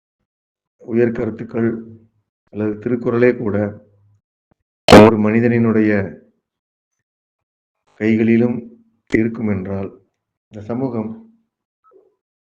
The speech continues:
இவ்வளவு சிக்கலோடு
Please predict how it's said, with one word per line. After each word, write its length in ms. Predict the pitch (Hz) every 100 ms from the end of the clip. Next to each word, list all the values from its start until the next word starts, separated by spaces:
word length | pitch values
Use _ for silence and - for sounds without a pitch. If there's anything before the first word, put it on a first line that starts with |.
| _ _ _ _ _ _ _ _ _ _
இவ்வளவு 440 | 117 117 135 135 123
சிக்கலோடு 600 | 127 107 123 120 113 113